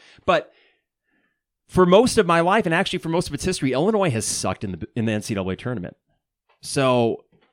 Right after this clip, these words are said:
this is, this goes beyond just the narrative of Brad Underwood, "Oh, he's not winning the N C double A tournament." Lou Henson didn't win the N C double A tournament either. He had an Elite Eight run, and he had a Final Four run. Other than that, he never made it out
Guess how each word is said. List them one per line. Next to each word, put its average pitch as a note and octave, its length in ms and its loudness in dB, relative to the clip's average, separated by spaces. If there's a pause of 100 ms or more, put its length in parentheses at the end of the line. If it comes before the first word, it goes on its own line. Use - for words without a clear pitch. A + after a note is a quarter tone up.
(120)
this D3+ 300 0
is, G3+ 180 -4
this G3+ 240 -2
goes A3+ 260 0
beyond D3 380 0
just C3 160 -4
the C#3 80 -2
narrative B2 380 0
of F#2+ 80 -8
Brad A2 260 -2
Underwood, G#2 440 -2
"Oh, G#2+ 140 -2
he's G#2 140 -6
not G#2+ 140 -4
winning G2+ 220 -4
the G2 100 -2
N F#2+ 60 -4
C - 120 -6
double F#2 160 -4
A F2+ 40 -4
tournament." G2+ 280 -6
Lou G3 120 4
Henson F3+ 340 -2
didn't C3 160 -4
win B2+ 100 -4
the A#2 80 -4
N A2+ 80 -4
C B2+ 140 -10
double G#2 160 -6
A G2+ 40 -4
tournament G2+ 320 -8
either. G#2 300 -8 (180)
He C#3+ 120 0
had C3 80 2
an A2+ 60 2
Elite E3 200 2
Eight F#3+ 140 4
run, D3 300 0
and B2+ 140 -6
he B2 60 -4
had B2 100 -2
a A2+ 40 -10
Final B2+ 260 -4
Four B2+ 240 -4
run. G#2 220 0
Other D#3 160 -4
than C3 80 -6
that, B2+ 180 -4
he A#2+ 80 -2
never A2 220 -2
made G#2+ 160 -6
it G2+ 100 -6
out F#2+ 100 -4